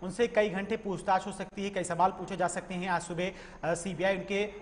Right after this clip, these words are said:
जो आरोपी थे लवकुश, उनके घर भी पहुंची थी, वहां पे कुछ, अ, खून से सने हुए सीबीआई को कपड़े भी बरामद किए हैं। तो सीबीआई भी, अ, जल्द से जल्द अपनी जांच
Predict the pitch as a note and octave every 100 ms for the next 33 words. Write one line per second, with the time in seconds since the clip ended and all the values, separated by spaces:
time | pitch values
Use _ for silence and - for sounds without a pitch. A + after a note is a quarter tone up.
0 | - F#3 F3 F#3 F#3 A3 G3+ G3 E3+ A3
1 | G#3 F#3 G3+ E3+ G3+ G#3+ G3 F3+ G3 F#3+
2 | A3 - - - F3 G3+ A3+ A3+ A#3 A#3+
3 | G3+ - - - - F3+ F#3 A3 A3+ B3+
4 | A#3+ A3 G#3+ G3 G#3 - - - - A#3
5 | G3 G#3+ A3+ A#3 - G3+ A3 F#3 A#3 G3
6 | F#3 G3+ G3+ G#3 G3 G#3 - - - -
7 | A3 - G3+ G#3+ A#3+ C4+ A#3 C4 - -
8 | - F3+ D#3+ E3 C4 C4 A#3 B3 G3 A#3+
9 | B3+ G#3+ G#3+ A#3+ D#3+ F#3+ A3 -